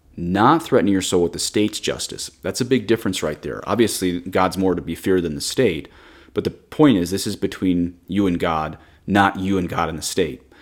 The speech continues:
Because remember, communism, in communism, the state steals from all the upper class, and then the poor become poorer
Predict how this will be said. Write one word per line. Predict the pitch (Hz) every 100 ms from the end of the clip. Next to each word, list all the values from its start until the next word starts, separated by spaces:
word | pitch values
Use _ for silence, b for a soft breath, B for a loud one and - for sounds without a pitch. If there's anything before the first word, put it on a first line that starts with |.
| B B
Because | 123 120
remember, | 131 156
communism, | - 151 185 110 92 95 87 90 -
in | 117
communism, | 143 160 143 101 90
the |
state | - - 104 95 -
steals | - 113 107 -
from | 92
all | 82 87
the | 127
upper | 143 170
class, | 160 98 87 90 - - _ _ b b b b
and | 98 110
then | 110
the | 101
poor | - 135
become | 135 131 - 113
poorer | 107 - 196 151 107 147 -